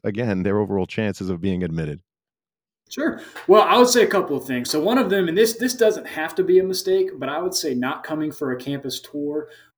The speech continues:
Speaker 2: or potentially coming for a campus tour too late. And a big reason why is because there's information that's included in the campus tour about the admissions process that's, that's good to learn on the front end. Um, so that's gonna be one of them.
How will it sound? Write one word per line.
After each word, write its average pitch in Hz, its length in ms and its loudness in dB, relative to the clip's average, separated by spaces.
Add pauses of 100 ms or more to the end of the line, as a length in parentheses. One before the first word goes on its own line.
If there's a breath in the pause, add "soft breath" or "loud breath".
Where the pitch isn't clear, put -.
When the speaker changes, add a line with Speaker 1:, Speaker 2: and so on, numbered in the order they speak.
Speaker 2:
or 214 200 6
potentially 180 500 -4
coming 156 320 -2
for 143 160 -6
a 131 60 -4
campus 135 400 -8
tour 127 260 -6
too 123 180 -8
late. 110 300 -10 (300 loud breath)
And 208 80 0
a 226 80 -2
big 240 180 -4
reason 196 300 -4
why 156 220 -4
is 135 100 -6
because 135 320 -6
there's 135 180 -2
information 147 680 -6
that's 123 220 -8
included 127 440 -6
in 123 140 -4
the 117 80 -12
campus 120 440 -8
tour 123 300 -4
about 117 240 -10
the 120 120 -8
admissions 113 420 -10
process 110 560 -12
that's, - 420 -16
that's 127 160 -16
good 185 320 6
to 139 80 0
learn 131 320 0
on 113 120 -4
the 107 80 -10
front 117 320 -8
end. 104 260 -14 (400 loud breath)
Um, 120 220 -4
so - 120 -4
that's 240 140 -2
gonna 214 160 -2
be 175 120 4
one 147 240 0
of 147 140 -4
them. 143 260 -4